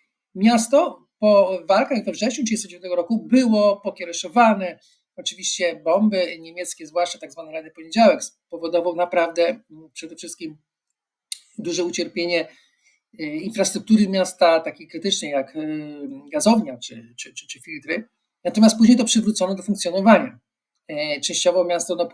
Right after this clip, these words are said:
też, no, nie mogło tego budować, no, ale przywrócono je do funkcjonowania. Natomiast to nie było zniszczone. Obejrzyjcie sobie jakieś materiały, zdjęcia, filmy z czasów okupacji. To, to domy stoją całe. Natomiast już po czterdziestym czwartym nie.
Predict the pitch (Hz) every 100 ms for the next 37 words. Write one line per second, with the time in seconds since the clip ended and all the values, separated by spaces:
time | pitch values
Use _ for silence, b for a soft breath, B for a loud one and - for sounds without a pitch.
0 | _ 170 - 170 170 175 185 202 190 151
1 | 165 165 160 165 175 180 175 - 175 -
2 | 220 160 - _ 165 202 196 202 240 233
3 | 359 - - - - 302 381 359 233 214
4 | 202 - - 160 208 156 - 214 208 -
5 | 208 180 b b b _ 196 - 208 -
6 | 185 175 - - - 226 220 233 214 180
7 | 196 - 160 190 254 147 - _ _ _
8 | 180 180 165 _ 175 - 170 165 - -
9 | - - 160 160